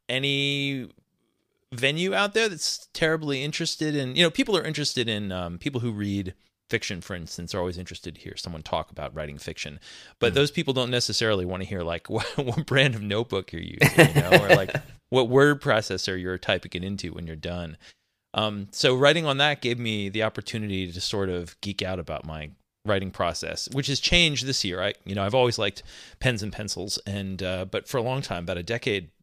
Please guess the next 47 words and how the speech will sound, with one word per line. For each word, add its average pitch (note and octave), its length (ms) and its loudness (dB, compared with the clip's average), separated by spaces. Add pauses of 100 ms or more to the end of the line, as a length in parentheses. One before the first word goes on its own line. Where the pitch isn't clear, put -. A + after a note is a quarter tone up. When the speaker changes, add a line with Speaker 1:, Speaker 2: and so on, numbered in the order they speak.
(240)
Speaker 1:
before G#2+ 300 -2
this G2+ 240 -4
year, F2+ 260 -6 (300)
I A#2 60 0
mostly B2 800 0 (340)
did A2 140 0
my F2 120 -6
fiction F#2+ 360 -8
writing E2 360 -8 (120)
on, D#2+ 360 -8 (120)
um, C#2+ 460 -12
I A#2 60 -2
would B2 100 -2
take G2 160 -2
notes B2 320 0
with F2+ 100 -8
a E2 40 -10
pen F#2 160 -4
and D#2+ 100 -8
pencil E2 320 -8
often, D#2 340 -10
but, D2+ 200 -10 (100)
uh, D#2 220 -10
pen, F2 260 -6
uh, D2+ 300 -6 (160)
pen G#2 140 -4
and D#2+ 100 -8
notebook. D2+ 360 -12 (640)
Uh, F2 160 -4
but A2 200 2
I, G#2+ 140 2 (100)
I G#2+ 120 2
would G#2+ 120 0
do A2+ 80 -2
my F#2+ 120 -2
writing F#2 360 -2
on D#2+ 160 -8
a D#2 140 -10 (180)
laptop D#2 460 -6 (100)
simply G2+ 300 -4
'cause F#2+ 160 -8
it E2 60 -8
was D#2 120 -10
efficient D2+ 500 -6
and D#2+ 120 -8
I'm E2 220 -8
impatient. E2 560 -10